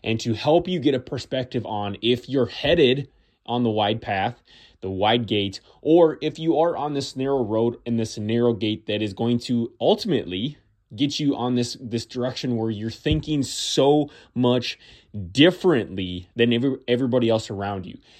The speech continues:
And one of the main things I see here in the farming industry that's going on today is greediness, right? So let's first define, in my opinion, what greediness is, or go to the context around greediness and apply it to our farming industry that we're in.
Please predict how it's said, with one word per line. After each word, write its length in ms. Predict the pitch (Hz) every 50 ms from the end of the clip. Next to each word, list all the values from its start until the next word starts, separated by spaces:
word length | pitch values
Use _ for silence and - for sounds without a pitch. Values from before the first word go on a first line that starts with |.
| - _ _ -
And 160 | - 120 120 123
one 140 | 127 151
of 60 | 180 190
the 80 | 190
main 240 | 151 139 143 147 139
things 340 | - - 143 147 143 127 113
I 80 | 98
see 320 | 107 104 - - - 131 123
here 240 | 117 - 123 117 101
in 80 | 110
the 80 | 110 104
farming 360 | - - 123 117 113 110 101
industry 420 | 90 113 113 110 110 - - 110
that's 180 | 107 98 92 -
going 240 | - 113 107 110 107
on 160 | 101 101 98
today 440 | - - - 107 107 113 113 107 - -
is 300 | 117 120 123 120 104 -
greediness, 880 | - 127 110 101 104 113 120 117 104 92 87 - - - - - - _ _ _ _ -
right? 200 | 101 104 110 110
So 300 | 110 - 131 120 120 117
let's 240 | 104 120 135 135 -
first 400 | - - 135 147 147 - - -
define, 800 | 123 110 - - - 131 139 135 120 120 120 123 131 123 113 110 _
in 140 | - 107 107
my 160 | 107 104 113
opinion, 440 | 110 - - 127 131 123 117 110 110
what 240 | 101 101 110 120 120
greediness 540 | 104 - 110 113 117 117 117 127 131 - -
is, 280 | 92 92 101 120 - _ _ - - - - - - -
or 120 | 113 113
go 240 | 120 110 127 123 131
to 200 | 131 - - 135
the 80 | 117 110
context 640 | - - - 117 117 123 117 123 110 107 - - -
around 380 | 104 107 113 113 113 113 92
greediness 560 | - 107 110 107 104 101 104 95 92 - - _ _ - - - - - _ -
and 100 | - 107
apply 340 | 104 - - 135 120 117 120
it 180 | 110 107 -
to 240 | - - 113 107 -
our 100 | - 98
farming 440 | - - - 110 104 101 101 95 98
industry 500 | - 98 98 92 101 - - - 101 92
that 120 | 90 95
we're 200 | 85 92 95 101
in. 140 | 104 95 82